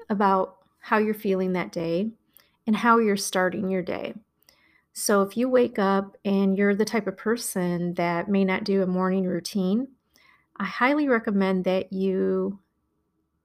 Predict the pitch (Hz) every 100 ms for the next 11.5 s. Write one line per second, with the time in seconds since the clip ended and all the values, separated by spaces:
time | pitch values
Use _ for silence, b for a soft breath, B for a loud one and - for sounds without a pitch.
0 | _ - 294 302 311 - 165 - - _
1 | b b b b b - 214 208 - 233
2 | 226 226 226 226 _ - 214 233 269 214
3 | 196 185 196 202 214 233 214 202 196 185
4 | 180 208 185 185 185 - - 202 202 -
5 | 202 185 180 - 190 - - 190 190 -
6 | - - _ _ _ _ - 196 185 185
7 | 185 190 185 185 190 180 - 240 254 190
8 | 180 190 - 190 175 180 180 208 180 180
9 | 185 175 196 180 - - 180 175 185 -
10 | 180 165 170 170 175 175 170 165 - 180
11 | - 190 185 175